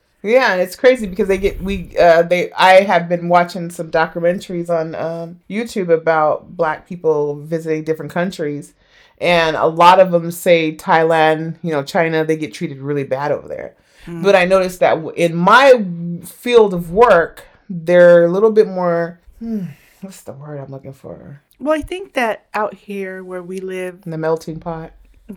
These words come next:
Speaker 2: it is a melting pot.
Speaker 1: Mm-hmm.
Speaker 2: But let's not forget, there's still racism
Speaker 1: Yeah, it's there.
Speaker 2: and discrimination against
Speaker 1: Yeah.
Speaker 2: all races,
Speaker 1: Yeah.
Speaker 2: not white.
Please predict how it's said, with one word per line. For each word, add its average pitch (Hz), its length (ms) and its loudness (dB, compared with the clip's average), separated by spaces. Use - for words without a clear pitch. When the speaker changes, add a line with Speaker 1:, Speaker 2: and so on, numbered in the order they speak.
Speaker 2:
it 226 180 4
is 240 300 2
a 208 80 4
melting 175 420 -6
pot. 165 240 -10
Speaker 1:
Mm-hmm. 160 520 -6
Speaker 2:
But 190 300 -2
let's 220 260 -2
not 214 240 -6
forget, 196 340 -2
there's 190 240 -6
still 196 480 -8
racism 180 680 -6
Speaker 1:
Yeah, 170 220 0
it's - 160 -6
there. 220 320 -6
Speaker 2:
and 175 360 -12
discrimination 180 760 -12
against 170 440 -14
Speaker 1:
Yeah. 202 200 -12
Speaker 2:
all 190 180 -2
races, 180 560 -8
Speaker 1:
Yeah. 180 100 -12
Speaker 2:
not 180 220 0
white. 175 300 -4